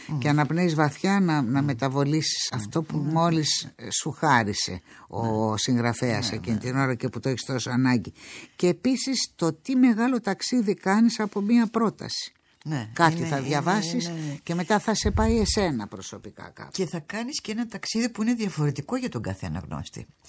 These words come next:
Speaker 1: Γιατί μπορεί να διαβάσουμε το ίδιο πράγμα, να μολυβώσουμε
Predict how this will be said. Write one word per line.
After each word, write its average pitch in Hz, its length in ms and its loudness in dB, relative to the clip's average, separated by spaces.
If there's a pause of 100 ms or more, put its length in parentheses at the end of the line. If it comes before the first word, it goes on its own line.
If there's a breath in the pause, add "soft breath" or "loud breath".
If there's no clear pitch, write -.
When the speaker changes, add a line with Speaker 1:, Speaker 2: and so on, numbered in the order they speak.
(380 loud breath)
Speaker 1:
Γιατί 143 440 0
μπορεί 196 220 -4
να 214 120 2
διαβάσουμε 170 680 -2
το 143 140 -2
ίδιο 160 280 0
πράγμα, 156 560 -2
να 180 120 -2
μολυβώσουμε 147 840 0